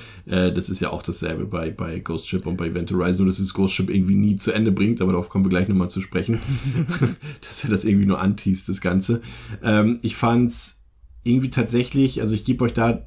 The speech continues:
ehrlich gesagt nicht so wirklich recht. Also ich habe mir die Frage gestellt, also Schiff als Setting ist erstmal cool. Das haben wir nicht so oft. Gerade auch im Horrorfilm gibt's das wirklich nicht oft. Aber ich habe mir die Frage gestellt, wie kann das funktionieren? Und dabei war für mich am wichtigsten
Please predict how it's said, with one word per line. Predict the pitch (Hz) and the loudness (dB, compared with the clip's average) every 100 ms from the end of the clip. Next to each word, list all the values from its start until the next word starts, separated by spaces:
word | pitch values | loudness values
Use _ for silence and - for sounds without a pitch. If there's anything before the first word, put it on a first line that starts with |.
| - | -8
ehrlich | 117 117 | -2 -2
gesagt | 113 104 - | 0 -2 0
nicht | 123 | 0
so | - 131 | 2 0
wirklich | 127 131 - | 0 -2 -2
recht. | 139 - | -2 0
Also | 113 107 104 - - | 0 2 0 -6 -6
ich | 127 | -2
habe | 123 | 2
mir | 143 | 2
die | |
Frage | 131 127 127 127 | 2 2 2 2
gestellt, | 120 127 120 120 - - - | 0 2 2 2 -2 -12 -2
also | 110 | 0
Schiff | 104 147 156 - | 2 2 0 -2
als | 120 - | -4 0
Setting | 135 151 147 | 0 2 0
ist | 120 | 2
erstmal | 127 120 104 - | 0 0 -2 0
cool. | 98 87 - | 0 0 -4
Das | 101 | -2
haben | 107 101 | 2 4
wir | |
nicht | 95 - | 4 0
so | 92 | -6
oft. | 85 - - | -6 -8 -2
Gerade | 101 104 | 0 0
auch | 101 | 0
im | 101 | 0
Horrorfilm | 117 117 120 117 | 2 2 2 2
gibt's | 95 92 | 0 -2
das | 101 | -2
wirklich | 131 135 | 0 2
nicht | 127 123 | 0 2
oft. | 135 - - - - - - - | -2 -2 -10 -16 -16 -18 -14 -2
Aber | 107 120 | 0 2
ich | 131 - | 0 0
habe | 127 - | 0 2
mir | 127 | 2
die | 120 | 2
Frage | - 110 117 | 2 0 0
gestellt, | - 113 107 - | 0 0 0 2
wie | 104 123 | 0 2
kann | 127 | 2
das | 117 - | 2 2
funktionieren? | 117 113 107 110 95 85 - | -2 0 2 4 4 0 -4
Und | 95 | 0
dabei | 98 104 | 2 2
war | 104 | 2
für | 101 98 | 0 2
mich | 101 - 135 | 2 4 2
am | 131 | 0
wichtigsten | 135 127 - - 156 | 0 -2 -2 0 0